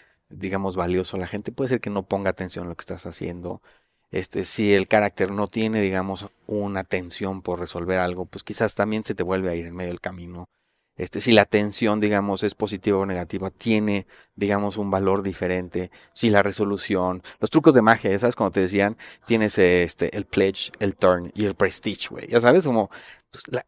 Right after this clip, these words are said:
la, la gente se queda a ver los proyectos cuando le interesan. Si no, de veras,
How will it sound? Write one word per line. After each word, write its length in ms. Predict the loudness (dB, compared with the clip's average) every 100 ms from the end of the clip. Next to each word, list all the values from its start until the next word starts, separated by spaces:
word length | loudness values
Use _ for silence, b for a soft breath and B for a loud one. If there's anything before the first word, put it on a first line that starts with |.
| _ _ _ _ _ -16
la, 300 | -8 -8 -4
la 120 | -2
gente 260 | 0 0 0
se 100 | 2
queda 280 | 4 6
a 60 | 6
ver 200 | 4 2
los 160 | 0 0
proyectos 480 | -4 -4 -6 -10
cuando 320 | -2 -2 0 0
le 120 | -2
interesan. 600 | -4 -8 -8 -12 -20 _ _
Si 200 | -8 -4
no, 320 | 0 0 0 0
de 100 | 2
veras, 260 | 4 2